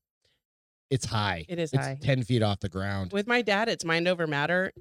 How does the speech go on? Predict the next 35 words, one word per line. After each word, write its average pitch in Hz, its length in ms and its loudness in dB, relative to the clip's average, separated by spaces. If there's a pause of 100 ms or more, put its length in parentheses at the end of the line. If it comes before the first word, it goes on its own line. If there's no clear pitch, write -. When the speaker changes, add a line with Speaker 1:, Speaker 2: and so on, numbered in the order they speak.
Speaker 2:
and 151 140 -2
now, 143 180 0
now 156 400 0
it 151 80 0
don't 143 180 0
matter, 147 280 2
Speaker 1:
And 170 100 6
there's 170 140 8
Speaker 2:
so 151 120 6
Speaker 1:
nothing 175 360 6
to 165 40 6
Speaker 2:
he 127 60 6
doesn't 147 140 8
Speaker 1:
grab 139 100 4
Speaker 2:
pay 151 120 6
Speaker 1:
into. 151 120 4
Speaker 2:
attention. 147 240 2
Speaker 1:
Like, 117 260 4 (100)
I 131 160 6
was 120 180 6
like, 113 280 4
"You 127 160 6
gotta 110 300 2
be 98 120 -4
fucking 98 520 -2
kidding 101 240 -2
me." 98 120 0
Like, 92 320 -6
even 120 260 4
then, 104 300 -6 (200)
three, 113 240 -4
so 101 180 -6
he 101 120 -4
was 92 120 -10
eighty-four. 95 680 -4